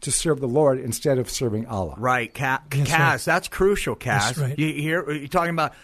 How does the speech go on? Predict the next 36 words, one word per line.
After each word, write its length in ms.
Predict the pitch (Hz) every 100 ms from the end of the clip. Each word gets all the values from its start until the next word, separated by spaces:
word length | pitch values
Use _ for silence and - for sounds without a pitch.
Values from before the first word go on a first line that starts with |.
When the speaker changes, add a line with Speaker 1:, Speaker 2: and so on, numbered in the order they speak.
| _
Speaker 2:
it's 180 | - 139
a 60 | 131
predominantly 520 | - 143 160 170 160
Muslim 360 | 156 160 151
nation 380 | 135 131 151 170
of 80 | 139
Pakistan. 720 | 131 131 - 147 170 165 180 -
They're 100 | 180
not 140 | 226
gonna 100 | 226
go 120 | 170 123
back 280 | 107 101
to 100 | -
Allah. 440 | 101 98 98 104 156 _ _ _ _ -
They're 100 | 165
gonna 140 | 180
go 100 | 175
back 300 | 160 156 156
to 180 | - 135 - _
the 80 | 143
one 300 | 139 156 170
that 160 | 147 -
set 320 | - 147 -
them 160 | 139
free, 460 | 123 - 165 151 131 - _
and 140 | 139 135
that's 220 | 135 -
Jesus. 400 | - 180 165 135
But 160 | 156
it 80 | 151
all 260 | 175 226 247
starts, 480 | - - 196 170 135
it 80 |
has 400 | - - 226 240
to 140 | - 185
start 360 | - 131 98